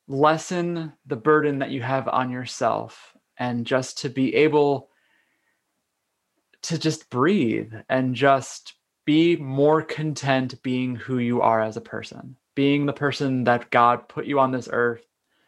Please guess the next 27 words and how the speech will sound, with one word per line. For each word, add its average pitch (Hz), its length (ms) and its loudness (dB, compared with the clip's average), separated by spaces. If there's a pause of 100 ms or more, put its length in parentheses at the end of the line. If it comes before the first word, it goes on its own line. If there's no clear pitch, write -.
If - 100 -16
you 113 60 -10
believe 131 240 -6
in 131 80 -4
God 123 220 4
or 120 60 0
not 113 340 0
is 113 100 -6
irrelevant, 127 520 0
but 110 140 -6
you're 120 120 -2
here 113 600 2 (220)
and 123 140 -6
you're 151 160 2
alive 123 760 4 (180)
and 120 100 -2
you're 123 120 0
listening 165 340 0
to 160 60 -4
this 165 160 -4
podcast. 135 520 2
And 123 80 -6
it's 117 120 -8
like, 127 300 0 (1040)
if 127 160 -6
you're 156 120 2
ready, 156 580 2